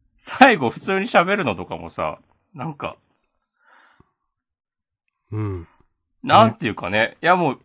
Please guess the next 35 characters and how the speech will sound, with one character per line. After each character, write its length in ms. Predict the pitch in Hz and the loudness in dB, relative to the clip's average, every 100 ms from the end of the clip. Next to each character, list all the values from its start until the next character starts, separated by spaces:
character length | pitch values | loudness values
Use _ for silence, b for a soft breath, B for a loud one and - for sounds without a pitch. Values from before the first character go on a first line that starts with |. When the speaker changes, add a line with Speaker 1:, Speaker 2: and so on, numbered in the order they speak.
| - | -20
Speaker 1:
別 200 | - 180 | -8 -6
に 60 | |
理 100 | 180 | -6
屈 340 | - - 247 240 | -8 -10 -6 0
じ 100 | 247 | 0
ゃ 80 | |
何 240 | 214 147 151 | 0 -2 0
も 80 | 156 | 0
言 120 | 147 | 0
え 60 | |
な 140 | 151 151 | 2 2
い 60 | |
ん 40 | 117 | 0
だ 120 | 90 | -4
け 100 | 98 | -4
ど、 320 | 101 92 80 - | -2 -2 -4 -4
で 100 | 190 | 0
も 120 | 160 | 0
な 60 | 120 | -2
ん 80 | |
か 240 | 113 95 113 _ _ | -2 -6 -8 _ _
不 100 | - | -10
思 120 | 185 | -6
議 160 | 175 180 | -6 -2
と 280 | 185 180 - _ - _ _ | -2 -2 -6 _ -20 _ _
説 260 | - 143 | -10 -8
得 200 | - 147 | -6 -6
力 440 | 151 104 - 80 71 | -6 -8 -10 -14 -12
は 180 | 92 90 | -6 -2
あ 60 | 87 | -2
る 100 | 80 | -6
と 120 | - | -16
い 120 | 78 | -16
う 60 | 71 | -16
か。 240 | - 69 | -14 -16